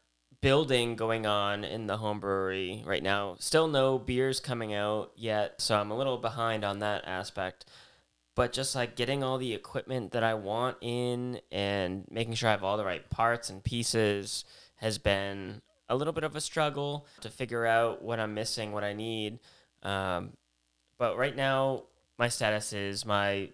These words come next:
I got the S S Brewtech Brew Cubes, so they've been assembled. And one little tip, if you're thinking about getting those, they're great,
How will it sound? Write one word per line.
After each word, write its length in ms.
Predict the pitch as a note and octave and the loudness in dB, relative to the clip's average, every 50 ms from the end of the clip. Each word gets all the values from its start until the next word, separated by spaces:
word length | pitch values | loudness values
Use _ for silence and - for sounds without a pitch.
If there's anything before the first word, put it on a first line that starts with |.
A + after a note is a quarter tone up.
| _ _ - | _ _ -4
I 140 | - G#2 G#2 | -2 0 4
got 220 | G#2 G#2+ G#2+ - | 4 2 2 0
the 280 | - A2 G#2 G2+ G2 - | -6 -6 -6 -6 -4 -2
S 180 | - A2 A2+ - | -2 0 2 2
S 140 | A2+ A2 - | 2 2 0
Brewtech 560 | - - G#2 G#2+ G#2 G2+ - - G2+ F#2 G2+ - - - | -2 -4 -4 -4 -2 -2 0 0 0 0 0 -4 -10 -6
Brew 180 | - A2 A#2+ A#2+ | -4 -2 -2 -2
Cubes, 540 | - - - G2+ F#2 F#2 G2+ A2 G#2+ - - | -4 -4 -4 -2 0 0 0 -2 -2 -2 -2
so 160 | - G2+ G2 | 0 0 2
they've 240 | G#2 G2+ G2+ G2+ - | 2 2 0 0 0
been 160 | G#2+ G2 G2+ | -2 0 2
assembled. 640 | A2 - - A#2 G#2 G2 F2+ F#2 F#2+ G2 G#2+ C3 - - - - - - - _ - | 4 4 6 4 4 2 0 -2 -2 -2 -2 -6 -10 -16 -20 -20 -20 -20 -20 _ -2
And 200 | - A2 A2 A2+ | 2 2 2 2
one 280 | B2 C3 C#3 C#3+ C#3+ - _ _ _ _ _ _ - | 0 -2 -2 -4 -8 -10 _ _ _ _ _ _ -4
little 160 | B2 B2+ B2+ | 0 0 0
tip, 380 | A#2+ - - - A#2+ B2 - - | 0 -2 0 0 0 0 0 0
if 180 | B2 A#2 - - | -4 -6 -2 0
you're 120 | A#2 A#2 | 0 0
thinking 240 | A2 - A#2 A2+ A#2 | 0 0 0 0 2
about 180 | A2 A2 A2 | 2 2 0
getting 220 | - A2+ G#2 G#2+ A2 | 0 -2 -2 0 2
those, 220 | A2 A2 A2+ A2 | 4 2 4 4
they're 100 | A#2 G#2+ | 2 0
great, 420 | G#2 - G2+ G2 G2 G#2+ A#2 - | 0 -2 -2 0 0 0 0 -4